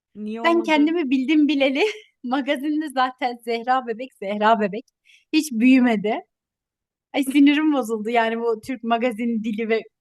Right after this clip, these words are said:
Speaker 2: üslubuna. Neyse efendim, bugün de yine nerelere girdik, nerelerden çıktık. A D H D'miz bizimle birlikte halay çekti. Siz de buna
Speaker 1: <laughs>
Speaker 2: şahit oldunuz.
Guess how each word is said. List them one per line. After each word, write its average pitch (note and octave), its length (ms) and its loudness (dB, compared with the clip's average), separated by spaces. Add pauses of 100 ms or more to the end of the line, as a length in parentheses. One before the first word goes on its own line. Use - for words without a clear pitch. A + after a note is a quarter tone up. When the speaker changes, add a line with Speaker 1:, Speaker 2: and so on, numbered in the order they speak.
Speaker 2:
üslubuna. G#3 640 -6 (680)
Neyse F#4 320 2
efendim, A#3 600 -2
bugün C#4+ 380 2
de C4+ 180 2
yine D4 320 2
nerelere C#4 480 -2
girdik, A3+ 540 -6
nerelerden A#3 760 2
çıktık. G3 460 -12 (320)
A A3+ 40 -2
D C4 360 2
H A#3+ 40 -2 (140)
D'miz A#3 280 -2
bizimle A#3 360 0
birlikte A3 360 0
halay G#3+ 380 -4
çekti. F#3 680 -10
Siz B3+ 180 -2
de B3+ 140 4
buna A3+ 180 4
Speaker 1:
<laughs> - 0 -
Speaker 2:
şahit G#3 420 -2
oldunuz. F3+ 560 -6